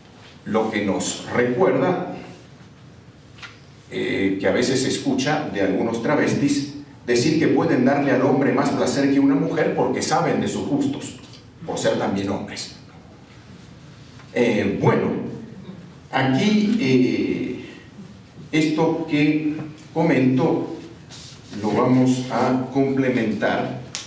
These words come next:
con, eh, algo más que, eh,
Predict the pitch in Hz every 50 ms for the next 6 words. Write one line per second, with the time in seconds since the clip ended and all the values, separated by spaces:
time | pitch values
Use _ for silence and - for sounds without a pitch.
0 | - - - 123 123 131 - 92 92 - - - 104 98 95 92 90 - - 107
1 | 120 139 147 156 151 123 123 127 127 - - - - - - - - - - -
2 | - - - - - - 135 139 135 - - - - - - - - - - -
3 | - - 110 110 107 104 98 92 90 90 90 87 85 82 82 82 82